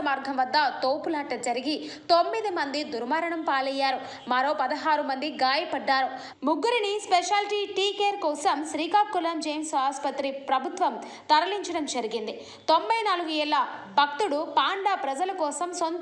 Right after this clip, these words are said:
ఖర్చులతో వెంకటేశ్వర స్వామి ఆలయాన్ని నిర్మించారు. ఈ రోజు ఇక్కడకు వచ్చిన చాలా మంది భక్తులు మొదటిసారి వచ్చిన వారు. కేవలం పది శాతం మందే రెండు మూడు సార్లు వచ్చిన వారని మంత్రి లోకేష్ తెలిపారు.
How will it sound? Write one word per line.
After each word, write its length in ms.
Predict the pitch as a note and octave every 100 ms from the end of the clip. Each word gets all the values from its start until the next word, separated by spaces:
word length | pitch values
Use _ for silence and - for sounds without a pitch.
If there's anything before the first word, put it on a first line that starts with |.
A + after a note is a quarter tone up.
| G4+
ఖర్చులతో 540 | E4+ D4 E4 C#4 F#4
వెంకటేశ్వర 540 | G#4 C#4+ D#4+ F#4+ F#4+ F4
స్వామి 380 | F4 C#4+ C4+
ఆలయాన్ని 580 | B3+ B3 D4 F4 C4+ C4
నిర్మించారు. 640 | E4+ B3+ B3 A#3+ C#4+ B3+ A#3+ - - -
ఈ 80 | F#4
రోజు 340 | G#4 A4 A4+ D#4+
ఇక్కడకు 420 | E4 G4 F#4+ F#4+ C#4
వచ్చిన 400 | D#4 C4+ C4 F4+
చాలా 460 | F4+ - D4 C#4 F#4
మంది 260 | F4 C4+ C4
భక్తులు 440 | B3 B3 D#4 D#4 - - -
మొదటిసారి 640 | C#4 D4 A4 A4+ F#4 D#4+
వచ్చిన 380 | D4+ A#3+ - D4+
వారు. 240 | C4+ B3 A#3+
కేవలం 640 | - - C#4+ D4+ D4 D#4+ - -
పది 200 | B3 C4
శాతం 440 | F4 D#4+ F4+ D#4
మందే 300 | B3+ A#3+ C#4+
రెండు 460 | C#4 A3+ A#3+ B3+ D4
మూడు 260 | E4 D#4 D4
సార్లు 380 | - B3 B3+
వచ్చిన 360 | B3 A#3 - C#4
వారని 360 | C4 A#3+ B3 B3+ - - C4+
మంత్రి 340 | D#4 E4+ F4+ C#4+
లోకేష్ 560 | A3 C4 C#4 F#4+ -
తెలిపారు. 560 | B3+ A#3+ B3 B3 B3+